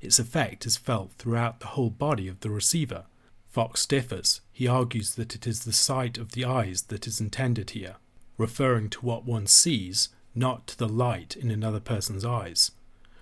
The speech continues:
Reproof gives life, and the person who heeds it and seeks it out will dwell among the wise. He will seek out their company, but he will also become one of them in time.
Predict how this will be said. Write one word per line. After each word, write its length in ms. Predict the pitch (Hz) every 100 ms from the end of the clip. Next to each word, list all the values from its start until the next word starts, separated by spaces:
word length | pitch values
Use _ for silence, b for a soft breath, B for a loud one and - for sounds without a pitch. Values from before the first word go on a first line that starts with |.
| b
Reproof 640 | 143 135 - 226 110 -
gives 240 | - 123 127
life, 440 | 120 104 95 - - -
and 120 | 120
the 40 |
person 380 | 120 151 143 131
who 140 | 110
heeds 400 | 117 - 160 123
it 240 | - - -
and 160 | 117
seeks 420 | 117 - 170 - -
it 120 | 135
out 440 | 135 101 - -
will 140 | 120 113
dwell 420 | 104 120 120 113
among 300 | 110 110 104
the 80 | 101
wise. 560 | 120 113 87 87 - b b -
He 100 | 139
will 140 | 113
seek 340 | - 135 117
out 160 | 120 107
their 160 | 107 101
company, 540 | - 151 - 87 - b b
but 140 | 127
he 100 | 120
will 120 | 139 131
also 440 | 170 196 - 101
become 420 | 101 113 127 117
one 220 | 113 147
of 100 | 120
them 200 | - 92
in 140 | 95 110
time. 460 | - 147 113 85